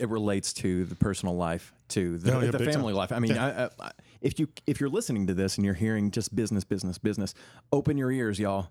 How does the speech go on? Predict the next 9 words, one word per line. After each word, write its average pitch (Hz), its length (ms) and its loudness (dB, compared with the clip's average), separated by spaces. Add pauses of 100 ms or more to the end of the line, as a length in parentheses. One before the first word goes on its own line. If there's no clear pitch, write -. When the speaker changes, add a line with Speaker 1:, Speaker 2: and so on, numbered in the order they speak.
(120)
Speaker 1:
Open 131 240 2
your 135 100 0
mind 117 420 0
to, 104 380 2 (340)
"Okay, 135 240 -2
now 107 120 -2
how 151 380 -2
do 123 200 0
I, 101 340 0